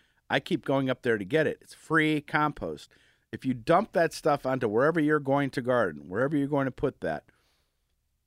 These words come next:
y-, you're, you're going to have a great first garden. I always tell people in their first garden, and s-,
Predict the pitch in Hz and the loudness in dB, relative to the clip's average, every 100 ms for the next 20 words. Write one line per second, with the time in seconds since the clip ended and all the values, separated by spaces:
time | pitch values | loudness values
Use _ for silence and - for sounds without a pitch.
0 | _ _ _ _ 135 127 139 147 127 - | _ _ _ _ -20 -8 0 0 0 -2
1 | 143 143 160 170 139 147 139 117 143 147 | 0 2 2 2 2 2 0 0 0 0
2 | - - 147 - - 127 131 95 82 82 | -2 -2 -2 -2 0 2 2 0 -8 -16
3 | - 135 160 165 147 151 135 151 143 131 | -6 2 4 4 -2 -4 -4 -6 -6 -6
4 | 113 - 123 - 117 110 110 104 87 95 | -6 -8 -10 -8 -4 -4 -4 -8 -12 -18